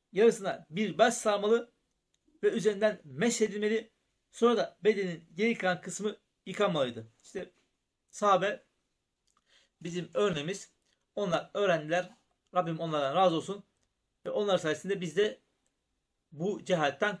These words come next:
kurtulduk, öğrendik. Yani adam yaralanmış ve gece ihtilam olmuş. Ve bilmedikleri için ona "Yıkan." demişler. Yıkanınca da o yıka-,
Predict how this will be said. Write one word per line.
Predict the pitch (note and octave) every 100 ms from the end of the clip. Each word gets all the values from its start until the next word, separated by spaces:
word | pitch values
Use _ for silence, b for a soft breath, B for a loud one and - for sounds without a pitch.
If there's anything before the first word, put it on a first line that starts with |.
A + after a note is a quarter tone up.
| -
kurtulduk, | - G3 D#3+ G#3 -
öğrendik. | F3+ F3 C3 A#2+ - _ _ _ _ _ _ _ _ _ _ -
Yani | F3 D3+ - _ _ _ _ _ _ _ _ _ _ _ _ -
adam | F#3 F3+
yaralanmış | G#3 G3 D#3+ D#3 - - _ _ _ _ _ -
ve | F3 D#3+ C#3+
gece | D#3+ D#3+ D#3 - _ _ _ -
ihtilam | F3+ - F#3 D#3
olmuş. | A#2+ D3+ - - _ _ _ _ _ _ _ _ _ _ _ _ _ _ _ _ _ _ _ _ _ _ _ _
Ve | E3 F#3 D#3
bilmedikleri | A3 F#3 C3+ C#3
için | E3+
ona | A3+
"Yıkan." | D3+ D#3+ F#3
demişler. | B2 A2 - A2+ - _ _ _ _ _ _ _ _ _
Yıkanınca | E3 D#3+ F#3+ C#3
da | F3+ G#3+ - _ _ _ _ _
o | - F3+
yıka-, | F#3 E3+ D3+ -